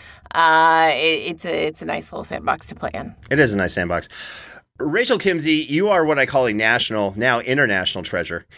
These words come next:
Speaker 2: Thank you for coming on the show. You were fantastic, just like you were before, and we'll expect you to be just as fantastic moving forward when you come on next time. No pressure. Tell the Legion of Audience, our fan base, where they can see you and find you online.
Speaker 1: You can find me at the places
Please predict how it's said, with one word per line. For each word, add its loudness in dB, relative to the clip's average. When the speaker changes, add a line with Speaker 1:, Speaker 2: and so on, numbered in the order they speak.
Speaker 2:
Thank 0
you 2
for 0
coming 0
on 2
the 0
show. 2
You -2
were 0
fantastic, 0
just -2
like -2
you -2
were 2
before, 2
and 0
we'll 0
expect -2
you -6
to -8
be -2
just -2
as -10
fantastic 0
moving -2
forward 0
when -2
you -8
come -4
on 0
next 0
time. 2
No 2
pressure. 0
Tell 2
the 0
Legion 0
of 0
Audience, 2
our 2
fan -2
base, -2
where 4
they 2
can -4
see -2
you 2
and -2
find -2
you 0
online. -2
Speaker 1:
You -6
can 2
find 0
me 0
at -2
the -2
places -2